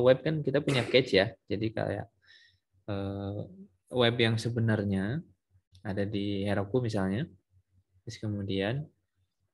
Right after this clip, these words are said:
eh, kita di Indonesia, eh, lagi ngakses itu, kemudian Herokunya mati gitu. Nah, cache-nya tetap nyala kan? Karena ada di server mana, Singapura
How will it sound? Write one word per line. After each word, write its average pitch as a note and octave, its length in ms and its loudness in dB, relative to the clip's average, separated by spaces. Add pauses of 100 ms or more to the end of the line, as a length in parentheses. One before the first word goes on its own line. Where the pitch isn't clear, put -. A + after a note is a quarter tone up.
(220)
eh, G2+ 160 -6
kita G#2+ 320 -6
di G2+ 400 -2
Indonesia, G2+ 640 -4
eh, G2+ 580 -10 (220)
lagi F#2+ 240 -8
ngakses G#2+ 560 -8
itu, A2 240 -6 (1200)
kemudian B2+ 960 -4 (240)
Herokunya G#2+ 400 -4
mati C#3 400 -6
gitu. F#2 240 -8 (1120)
Nah, G2+ 240 0
cache-nya D3+ 400 2
tetap D3+ 160 0
nyala D#3 240 2
kan? D#3 100 2 (460)
Karena B2 420 0
ada B2 160 4
di C3 460 2
server A2+ 420 -4
mana, A2 300 -2
Singapura G#2 420 -4